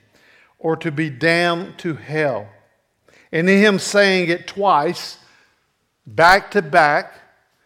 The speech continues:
in the Greek language, it only intensifies what he means and the seriousness of it. At this point, Paul's fin-,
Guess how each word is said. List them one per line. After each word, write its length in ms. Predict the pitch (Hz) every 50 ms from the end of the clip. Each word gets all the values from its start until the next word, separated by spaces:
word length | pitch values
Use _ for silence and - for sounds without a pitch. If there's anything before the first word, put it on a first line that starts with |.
| _ _ _ -
in 180 | 180 170 190 214
the 100 | 214 208
Greek 380 | 165 180 196 202 208 202 190
language, 720 | 196 175 175 180 175 165 160 147 139 147 151 147 - - - - - - _ _
it 180 | - 180 190 -
only 420 | - 196 190 208 214 214 214 208 202
intensifies 1300 | 190 180 170 - - - - - 269 269 - - 202 190 - - 175 151 147 151 156 156 165 151 147
what 240 | 151 160 185 190 175
he 140 | 185 196 190
means 640 | 185 185 185 180 170 160 139 123 107 101 - - - - _ - - - _ -
and 160 | 202 175 170
the 80 | 160
seriousness 880 | 147 - - - - 254 262 247 233 220 185 - - - 165 143 - -
of 260 | 160 147 139 117 101
it. 120 | 107 - - _ _ _ _ _ _ _ _ _ _ _ _ _ _ _ _ _ _ _ _ _ _ _ _ _ _ _ -
At 200 | 180 180 165 151
this 220 | 226 277 262 -
point, 500 | - - 214 208 196 180 185 185 - -
Paul's 540 | - - 220 226 233 233 233 220 - - -
fin-, 500 | - - 208 202 196 185 180 180 185